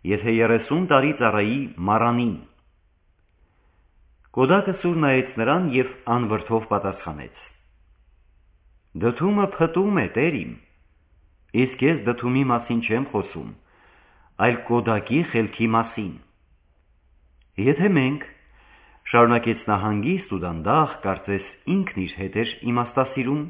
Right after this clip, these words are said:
եթե մենք վրա հասնեինք Միհր Ներսեհի զայրույթի առաջին թափին, պատվավոր ընդունելությունը մեջտեղ ոտնատակ կգնար,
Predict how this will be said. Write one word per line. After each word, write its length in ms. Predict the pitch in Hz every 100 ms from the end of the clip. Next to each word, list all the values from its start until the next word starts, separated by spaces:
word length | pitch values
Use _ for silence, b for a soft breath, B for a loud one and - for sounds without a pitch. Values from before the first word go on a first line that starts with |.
| - _ _ _ _ _ _ _ _ _ _ _ _ _
եթե 340 | 90 117 127 151
մենք 380 | 151 151 151 - -
վրա 260 | 107 107 143
հասնեինք 680 | 147 139 - 120 117 139 139
Միհր 380 | 95 123 123 113
Ներսեհի 480 | 113 113 113 101 117 120
զայրույթի 580 | 90 104 101 104 - 104
առաջին 440 | 101 101 - 104
թափին, 480 | 92 92 - 123 185 190 - _ _ _ _ _ _ _ _ 90
պատվավոր 540 | 104 98 110 135 147
ընդունելությունը 760 | 127 120 117 113 104 135 151 123
մեջտեղ 520 | 107 110 - 127 104
ոտնատակ 560 | 107 110 117 123 - -
կգնար, 580 | 107 104 98 90 87